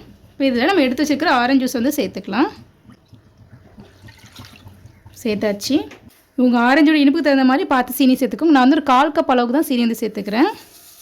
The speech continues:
இது கூட நான் வந்து ஒரு ஒன்றரை ஸ்பூன் அளவுக்கு கஸ்டர்ட் பவுடர் வந்து எடுத்துருக்கிறேன். நான் வந்து வெனிலா ஃப்ளேவர் எடுத்துருக்கிறேன். நீங்க கஸ்டர்ட் பவுடருக்கு பதிலா கார்ன்ஃப்ளவர் கூட யூஸ் பண்ணிக்கலாம். இதுல கொஞ்சமா தண்ணி வந்து சேர்த்துக்கலாம். நீங்க தண்ணிக்கு பதிலா ஆரஞ்சு ஜூஸ் கூட சேர்த்து மிக்ஸ் பண்ணிக்கலாம். இப்போ நல்லா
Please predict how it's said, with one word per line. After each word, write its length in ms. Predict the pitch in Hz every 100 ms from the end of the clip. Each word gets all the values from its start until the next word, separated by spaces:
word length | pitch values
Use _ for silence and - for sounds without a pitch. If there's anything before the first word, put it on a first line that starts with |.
| - - - - _ _ _ _ _ _ _ - -
இது 100 | 262 277
கூட 80 | 311
நான் 100 | 254
வந்து 120 | 269 330
ஒரு 60 | 262
ஒன்றரை 220 | 277 285 -
ஸ்பூன் 180 | 330 277
அளவுக்கு 280 | 240 254 -
கஸ்டர்ட் 320 | 254 294 285
பவுடர் 220 | 285 254
வந்து 120 | 277 240
எடுத்துருக்கிறேன். 440 | - 208 214 320 320
நான் 100 | 254
வந்து 140 | 285
வெனிலா 220 | 247 262 302
ஃப்ளேவர் 240 | 285 247 220
எடுத்துருக்கிறேன். 380 | 202 208 220 294
நீங்க 120 | 277 269
கஸ்டர்ட் 300 | 262 381 392
பவுடருக்கு 300 | 302 277 247
பதிலா 120 | 277 359
கார்ன்ஃப்ளவர் 400 | 277 294 311 277
கூட 120 | 294
யூஸ் 160 | 277 262
பண்ணிக்கலாம். 440 | 240 220 208 233 440 - -
இதுல 160 | 247 311 -
கொஞ்சமா 320 | 269 277 302 359
தண்ணி 200 | 262 262 285
வந்து 140 | 269
சேர்த்துக்கலாம். 540 | 262 214 214 208 233 427 - - _ _ _ _ _ _ - - - - - -
நீங்க 160 | 240 247
தண்ணிக்கு 280 | 240 302 262
பதிலா 180 | 240 349 277
ஆரஞ்சு 220 | 254 277
ஜூஸ் 120 | 247 -
கூட 100 | 269
சேர்த்து 180 | 262 277
மிக்ஸ் 180 | - -
பண்ணிக்கலாம். 460 | 233 202 - 208 381 - - _ _ - -
இப்போ 120 | - 220
நல்லா 220 | 233